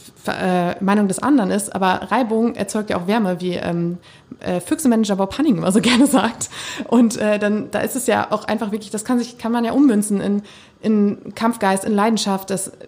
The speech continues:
selbst, ist ja völlig egal, ob man jetzt auf den Mitspieler sauer ist oder darauf, dass das Spiel scheiße läuft, aber es ist einfach, ja, es würde vielleicht einfach von Vorteil sein.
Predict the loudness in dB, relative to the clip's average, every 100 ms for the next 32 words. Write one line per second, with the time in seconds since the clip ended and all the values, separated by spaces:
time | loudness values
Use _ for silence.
0 | -14 -14 -16 -8 -4 -4 -6 -10 -4 -4
1 | 0 -2 -2 0 2 2 0 0 0 0
2 | -2 0 0 2 2 4 4 0 0 2
3 | 4 4 2 2 2 4 2 0 -4 -4
4 | -2 0 0 0 -6 -6 -2 -2 -2 -4
5 | -4 -4 -4 -2 -2 0 -4 -6 -20 -20
6 | -20 -20 _ _ _ -2 -2 0 2 2
7 | 2 0 0 0 0 0 0 0 -2 -4
8 | -4